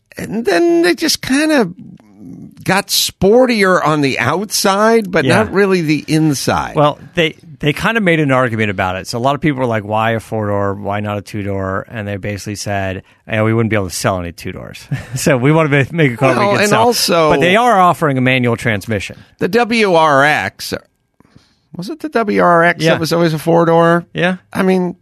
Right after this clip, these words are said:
Speaker 1: so, you know, you
Speaker 2: Yeah.
Speaker 1: can make sporty four-doors.
Speaker 2: You can make sporty
Speaker 1: But
Speaker 2: four-door.
Speaker 1: you,
Speaker 2: I
Speaker 1: you
Speaker 2: just
Speaker 1: gotta
Speaker 2: think
Speaker 1: have
Speaker 2: people
Speaker 1: more than a hundred and fifty-one horsepower or something. I don't know what kind of horsepower it's,
Speaker 2: I,
Speaker 1: it's laying
Speaker 2: I,
Speaker 1: down, but
Speaker 2: actually, it's a good question. The, the,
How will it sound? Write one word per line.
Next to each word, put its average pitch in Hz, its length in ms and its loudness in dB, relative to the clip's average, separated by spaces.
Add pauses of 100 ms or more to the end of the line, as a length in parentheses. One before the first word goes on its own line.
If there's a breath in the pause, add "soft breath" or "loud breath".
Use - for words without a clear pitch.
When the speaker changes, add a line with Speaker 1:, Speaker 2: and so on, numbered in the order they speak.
(120)
Speaker 1:
so, 185 400 -4
you 196 140 0
know, 101 140 0
you 147 140 2
Speaker 2:
Yeah. 220 80 4
Speaker 1:
can 165 80 0
make 151 180 -2
sporty 95 480 0 (160)
four-doors. 82 480 0
Speaker 2:
You 226 60 -2
can 147 260 0
make 110 160 -2
sporty 107 360 -4
Speaker 1:
But 170 140 0
Speaker 2:
four-door. 92 60 -4
Speaker 1:
you, 90 180 -4
Speaker 2:
I 151 80 -2
Speaker 1:
you 165 60 0
Speaker 2:
just 180 80 0
Speaker 1:
gotta 208 120 2
Speaker 2:
think 202 40 2
Speaker 1:
have 180 80 2
Speaker 2:
people 170 180 2
Speaker 1:
more 175 160 2
than 156 200 0
a 139 120 2
hundred 143 380 0
and 110 340 -2 (1000)
fifty-one 117 600 0
horsepower 85 720 0
or 67 60 -10
something. 80 260 -6
I 147 80 0
don't 165 120 0
know 147 80 2
what 135 140 0
kind 123 160 -2
of 87 80 -2
horsepower 113 640 2
it's, - 240 -4
Speaker 2:
I, - 40 -16 (100)
Speaker 1:
it's - 220 -6
laying 135 320 2
Speaker 2:
I, 139 40 2
Speaker 1:
down, 135 320 2
but 131 120 2
Speaker 2:
actually, 143 180 0
it's 123 100 -4
a 156 40 -4
good 156 120 0
question. 123 280 -2
The, 117 320 -6
the, 123 400 0